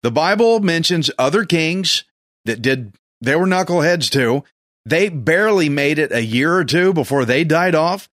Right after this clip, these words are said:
And so when you see the length of Jeroboam's reign of twenty-two whole years, that shows us that he was quite a powerful guy. He was no pushover. He was a strong dude.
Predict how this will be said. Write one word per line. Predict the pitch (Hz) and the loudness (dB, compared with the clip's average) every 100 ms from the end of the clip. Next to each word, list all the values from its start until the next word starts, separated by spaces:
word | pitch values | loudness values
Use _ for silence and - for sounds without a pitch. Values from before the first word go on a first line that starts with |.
| _ _ _ | _ _ _
And | 165 160 | -4 0
so | - 185 185 | 2 2 2
when | 170 160 | 0 0
you | 156 208 240 | 0 0 0
see | - 233 233 | 0 -2 -2
the | 175 160 | 0 2
length | 143 151 196 156 107 - - | 2 2 2 0 -4 -10 -4
of | 135 107 | -4 0
Jeroboam's | 151 165 147 113 143 185 165 120 131 | 0 2 2 2 2 2 0 -2 -4
reign | 127 156 175 113 78 - _ _ 123 | 0 2 2 0 -4 -16 _ _ -4
of | 123 | -4
twenty-two | 117 165 208 208 - 196 | -2 0 0 0 2 2
whole | 160 180 143 | 2 2 2
years, | 143 143 107 - - _ _ | 2 2 0 -4 -10 _ _
that | 135 214 254 | -2 0 0
shows | - 294 285 196 | 2 2 2 0
us | 131 | 0
that | 143 | -2
he | 131 208 | 0 0
was | 220 123 | 0 0
quite | - 170 165 | 0 0 0
a | 113 | -2
powerful | 151 165 139 120 117 | -2 0 0 0 -2
guy. | 139 180 87 | 0 -2 -4
He | - 123 | -4 -2
was | 180 160 135 | 0 -2 0
no | 170 147 | -2 0
pushover. | 190 185 - 120 92 73 95 | 0 -2 0 0 -2 -6 -4
He | 156 | -2
was | 147 | -2
a | 101 | -4
strong | - 165 156 135 | -2 0 0 0
dude. | 135 156 98 | 2 2 0